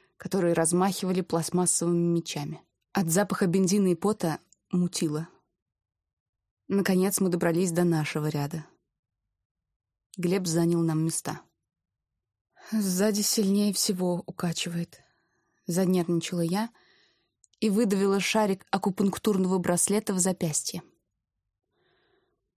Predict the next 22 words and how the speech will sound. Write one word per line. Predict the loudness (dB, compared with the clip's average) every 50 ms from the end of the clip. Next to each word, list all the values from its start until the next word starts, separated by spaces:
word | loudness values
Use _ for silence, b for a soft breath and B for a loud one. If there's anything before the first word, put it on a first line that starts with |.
| _ _ _ _ -2
У | 2
меня | 2 4 4 4 4
были | 4 2 4 2 2
длинные | 2 2 2 2 4 4 4 4 2 2
рукава, | 2 0 0 0 0 2 0 0 -2 -4 -8 _ _ _ _ _ _ _ _ _ _ _ _ _ _ _ _ _ _ -14
чтобы | -8 -2 0 2 2 2
браслет | 2 2 2 2 2 2 2 0 0 2
никто | 0 0 0 0 -2 0
не | 2 2 2
увидел. | 2 0 0 -2 -2 -4 -6 -6 _ _ _ _ _ _ _ _ _ _ _ _ _ _ _ _ _ _ _ _ _ _ _ _
«Ты | -2 0 2 2 4 2 0 -2 _ _ _ _
к | 0 0
окну | 0 2 4 2 2 2
или | 0 -2 0 0 2 0 0
в | 0 0
проход?» — | -2 -2 0 0 -2 -2 -2 -4 -8 _ _ _ _ _
спросил | -14 -8 -4 -4 -2 -2 -2 -4
Стас. | -4 -4 -4 -4 -4 -4 -6 -10 -14 _ _ _ _ _ _ _ _ _ _ _ _ _ _ _ _ _ _ _ _ _ _ _ _ _ _ _ _ _ _
Я | -4 0 0 0 2
протиснулась | 2 0 0 2 0 0 0 2 2 2 2 2 0 0
к | -2
окну, | -4 -2 0 0 0 0 -2